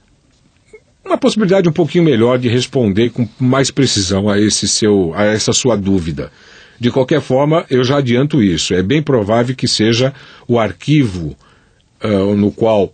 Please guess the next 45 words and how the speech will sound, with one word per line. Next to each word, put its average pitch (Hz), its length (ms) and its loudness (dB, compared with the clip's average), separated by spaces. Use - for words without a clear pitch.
os 104 200 0
e-mails 107 340 2
ficam 104 280 -2
ali 95 160 0
armazenados, 104 680 0
que - 120 -4
esteja 143 440 0
corrompido. 110 880 0
Aí 156 380 -2
fica - 240 -4
meio 117 200 2
complicado. 101 600 -4
Você, 104 320 -2
e 147 200 2
eu 180 140 2
acredito 165 340 0
o - 40 -6
seguinte, 113 300 0
que 113 160 2
aí 117 180 2
nesse 147 240 0
caso 139 300 0
você 151 80 0
vai 139 100 2
ter 127 120 0
que 123 60 -12
ter 135 80 -2
um 131 60 0
trabalho 123 380 0
meio 123 140 2
braçal. 113 480 -2
Você - 120 -2
vai 123 100 2
ter 131 100 -4
que 123 140 -6
copiar 135 680 0
todos 101 400 -2
os 85 100 -6
e-mails 95 380 0
na, 85 120 -4
na 87 120 -2
base 90 260 -2
do 85 120 -4
control 98 340 -2
copy 101 420 -4